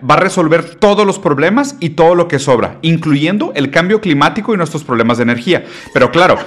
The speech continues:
obviamente es una super mamada, güey, porque de hecho inclusive Adorno y Horkheimer en Dialéctica de la Ilustración dicen, güey, nuestro dominio de la naturaleza a través de la tecnología es uno de los principales causantes del cambio climático.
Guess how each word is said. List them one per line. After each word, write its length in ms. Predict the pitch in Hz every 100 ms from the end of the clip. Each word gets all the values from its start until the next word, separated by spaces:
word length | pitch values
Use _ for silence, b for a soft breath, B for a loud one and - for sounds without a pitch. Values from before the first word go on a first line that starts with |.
| B
obviamente 500 | - 120 120 139 143
es 100 | 143
una 180 | 139 143
super 420 | 143 170 - 131
mamada, 400 | 113 113 202 180
güey, 180 | 98 98
porque 180 | 117 117
de 40 | 113
hecho 140 | 156
inclusive 340 | 143 139 147
Adorno 320 | 131 127 139 160
y 40 |
Horkheimer 580 | 156 151 165 160 135 127
en 100 | 117
Dialéctica 420 | 117 117 - 165
de 60 | 165
la 40 |
Ilustración 540 | 160 160 165 185 170
dicen, 300 | 135 139 123
güey, 200 | 135 147 B B B -
nuestro 420 | 143 170 175 160
dominio 480 | 151 143 196 254 190
de 80 | 151
la 80 |
naturaleza 540 | 135 135 135 127 170 151
a 40 |
través 260 | 110 107 147
de 60 | 208
la 100 | 202
tecnología 600 | 151 139 117 151 214 - B B
es 180 | 165 170
uno 140 | 277 381
de 60 |
los 120 | 269
principales 840 | - 208 185 - 147 139 196 330 -
causantes 500 | 196 156 185 226 269
del 80 | 226
cambio 240 | 185 247
climático. 560 | 185 127 175 - -